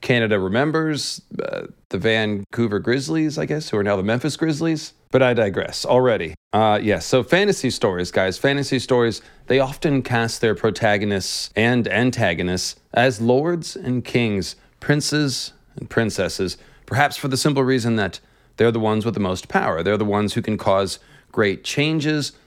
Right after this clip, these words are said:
the ones with the most writing on their decisions. They're the ones who can move the story, right? Thing is, this has the effect of centering the story around the perspective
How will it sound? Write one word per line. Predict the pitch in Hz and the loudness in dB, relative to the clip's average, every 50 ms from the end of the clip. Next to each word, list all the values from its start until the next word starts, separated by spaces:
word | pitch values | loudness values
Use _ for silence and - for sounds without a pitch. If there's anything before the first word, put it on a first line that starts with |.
| _ _ - | _ _ -4
the | 104 | -2
ones | 101 104 104 104 104 95 - - | 0 2 2 2 0 -2 -2 -2
with | 104 87 | -4 -2
the | - | -2
most | 98 101 101 95 - - - | 0 0 0 -2 -4 -4 -4
writing | 90 92 104 113 113 117 117 | -2 0 0 2 2 2 2
on | 107 104 | 2 0
their | 98 95 90 | 0 -2 -2
decisions. | 82 87 - - 135 135 123 139 135 131 127 123 - - - _ _ _ | -4 -4 -2 -2 0 0 0 0 0 0 0 -2 -4 -8 -12 _ _ _
They're | - 104 | -2 0
the | 110 | 0
ones | 107 113 117 101 107 | 2 2 0 0 0
who | 107 | -2
can | - 101 87 82 | -2 -2 -2 0
move | 90 113 131 139 147 131 113 | 0 2 2 2 2 0 0
the | 117 | -2
story, | 104 - - - 120 110 104 90 80 76 | -4 -4 -2 0 0 2 2 0 -2 -2
right? | 76 80 85 98 131 - - _ _ _ _ | -4 -2 -2 -2 -2 -4 -8 _ _ _ _
Thing | _ - 107 110 117 | _ -2 0 2 4
is, | 127 131 123 110 - - | 2 2 2 0 -2 -2
this | - 117 110 - - - | -2 0 0 -2 -2 0
has | 110 110 113 101 - | 0 0 0 0 0
the | - 110 104 | 0 0 -2
effect | - - 107 104 101 - - | 0 2 0 0 2 0 0
of | 101 98 92 78 - | 0 0 -2 -4 -6
centering | - - - 113 135 147 139 131 123 110 104 104 | -4 -2 0 2 2 2 2 2 2 2 0 0
the | 95 95 | -2 -4
story | - - - 107 90 82 87 98 107 - | -6 -4 -2 -2 0 0 0 0 -2 -2
around | - 92 95 98 101 101 101 104 101 | -2 -2 0 0 0 0 -2 -2 -4
the | 101 | -4
perspective | 92 - 101 95 - - - - 90 - - 107 92 87 92 90 - | -4 -2 -4 -4 -4 -4 -4 -4 -4 -4 -2 -2 -2 -2 -2 -4 -8